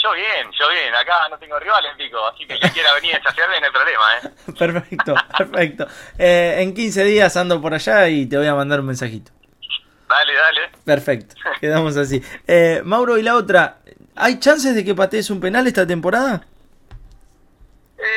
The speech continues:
Speaker 1: hay varios que tienen ganas, no me quiero meter, primero quiero cumplir en el arco y bueno, a ver, mientras más, más minutos pasen, que tenga más confianza, ya saben que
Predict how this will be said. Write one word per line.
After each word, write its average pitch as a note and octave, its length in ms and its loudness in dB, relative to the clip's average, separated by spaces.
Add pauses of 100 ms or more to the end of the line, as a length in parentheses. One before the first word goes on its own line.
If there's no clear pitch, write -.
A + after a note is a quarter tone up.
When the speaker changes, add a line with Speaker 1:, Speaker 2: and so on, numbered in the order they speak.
(140)
Speaker 1:
hay A3 80 6
varios G#3+ 240 6
que - 60 -14
tienen G3 260 -12
ganas, G3+ 560 4 (140)
no E3 100 -4
me E3 100 -2
quiero E3 180 4
meter, G3 360 4
primero D3+ 300 4
quiero C3+ 340 2 (400)
cumplir C3 400 -2
en C3 60 0
el C#3 140 0
arco E3+ 260 2
y C3 60 0
bueno, C#3+ 240 0
a G#2+ 100 2
ver, A#2 220 0 (840)
mientras A2+ 280 -2
más, B2 580 4 (480)
más C3 140 -6
minutos C3+ 260 -4
pasen, C3 260 0
que A2+ 100 -2
tenga A#2+ 420 0
más - 100 -20
confianza, C#3+ 380 0 (120)
ya B2+ 80 2
saben C3+ 220 2
que G#2 280 -6